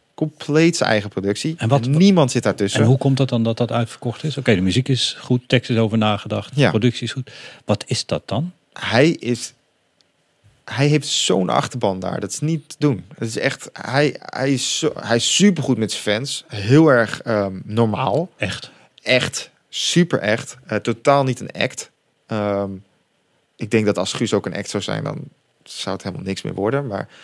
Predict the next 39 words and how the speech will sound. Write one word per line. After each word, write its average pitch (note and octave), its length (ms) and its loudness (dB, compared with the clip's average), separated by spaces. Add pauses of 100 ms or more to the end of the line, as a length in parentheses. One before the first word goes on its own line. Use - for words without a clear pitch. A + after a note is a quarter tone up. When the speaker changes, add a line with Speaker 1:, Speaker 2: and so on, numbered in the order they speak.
(160)
Speaker 1:
Guus A2+ 240 -4
is G2 80 -4
echt A2 240 -2
zichzelf. - 560 -2 (600)
En B2 120 -2
het C3 120 0
is - 100 -6
gewoon - 200 -4
oprecht C#3+ 320 0
echt C3 240 -2
een A2+ 80 -8
hele C3+ 300 2
leuke A2 280 0
man. C#3 300 -4
En, A#2 440 -2
ehm, G#2+ 340 -2 (880)
met B2+ 140 2
hem C3 200 0
werken C#3+ 300 4
is A2 60 -6
ook G#2+ 120 -6
echt B2 220 -4
heel A#2 180 0
leuk. C#3+ 260 4
En A2+ 160 -4
het A#2 120 -4
is A#2+ 100 -4
ook B2+ 120 -2
echt B2 220 -4
sparren. C#3 560 0 (420)
En A2+ 100 -4
het A#2+ 100 0
is - 80 -4
ook C3 140 0
superleuk C3+ 580 2
discussies - 520 -4
voeren G2 280 -4
met F#2+ 160 -6
Guus. - 380 -8